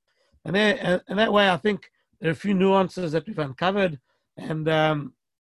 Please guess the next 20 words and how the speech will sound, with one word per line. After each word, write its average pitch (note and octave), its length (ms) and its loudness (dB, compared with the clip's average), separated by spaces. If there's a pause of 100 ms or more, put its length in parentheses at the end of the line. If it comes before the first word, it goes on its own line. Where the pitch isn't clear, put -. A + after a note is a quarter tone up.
(600)
and, D3+ 180 -4
and D#3 100 -4
therefore F#3 240 0
how F#3 200 4
important F#3+ 480 -2
it E3 120 -4
is D#3+ 480 -2 (480)
to, D#3+ 340 2
to - 200 -12
feel G3+ 440 0
that D#3 120 2
in D#3+ 80 0
our D3+ 100 0
Shemona E3 360 0
Esrei, D#3 460 2 (400)
we D3 160 -2
don't G3 220 4
mess F3+ 220 0
it D#3+ 100 2
up. F3 260 2